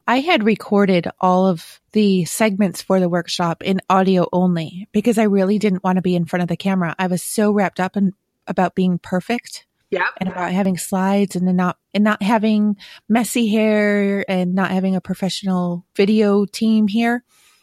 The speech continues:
Speaker 2: Yep.
Speaker 1: But my husband's home today, and just on a fluke, I went in and I was talking to him,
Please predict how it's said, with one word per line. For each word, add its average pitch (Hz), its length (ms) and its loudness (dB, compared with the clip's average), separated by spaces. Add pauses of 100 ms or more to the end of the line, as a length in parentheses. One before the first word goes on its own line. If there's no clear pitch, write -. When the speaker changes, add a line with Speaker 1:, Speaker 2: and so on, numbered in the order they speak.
Speaker 2:
Yep. 185 400 -4
Speaker 1:
But 226 280 0 (480)
my 254 160 2
husband's 262 420 0
home 190 200 0
today, 180 540 -2 (160)
and 208 360 2 (100)
just 247 200 -2
on 370 100 2
a 339 60 0
fluke, 202 280 0
I 185 100 2
went 190 200 2
in 196 120 2
and 175 80 2
I 175 40 0
was 165 160 -4
talking 190 360 0
to 175 160 -2
him, 165 180 -2